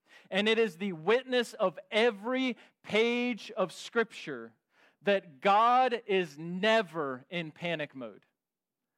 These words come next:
God is never in the mode of, like, "Man, how am I gonna fix this?"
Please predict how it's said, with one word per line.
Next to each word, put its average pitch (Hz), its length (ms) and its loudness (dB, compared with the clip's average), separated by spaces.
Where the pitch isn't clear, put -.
God 226 260 6
is 180 240 -2
never 208 760 2
in 226 240 0
the 214 100 0
mode 226 520 2
of, 208 260 0
like, 196 400 2
"Man, 160 460 -2
how 180 580 -2
am 175 120 -4
I 160 140 0
gonna 151 220 -6
fix - 420 -10
this?" 139 640 -10